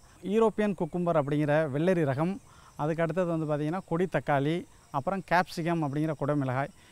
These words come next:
இந்த மூணு பயிர் நம்ம பண்றதுக்கு ஒரு சரியான ஒரு திட்டம் இந்த திட்டம். இந்த வெள்ளரி வந்து பார்த்திங்கன்னா, நம்ம வந்து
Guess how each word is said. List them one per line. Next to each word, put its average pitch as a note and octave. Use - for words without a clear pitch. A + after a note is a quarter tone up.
இந்த F3+
மூணு G3
பயிர் G3+
நம்ம F3
பண்றதுக்கு D#3+
ஒரு F3
சரியான D#3
ஒரு B2+
திட்டம் C3+
இந்த B2+
திட்டம். C3
இந்த E3+
வெள்ளரி G#3
வந்து F#3+
பார்த்திங்கன்னா, F#3
நம்ம F#3
வந்து F#3+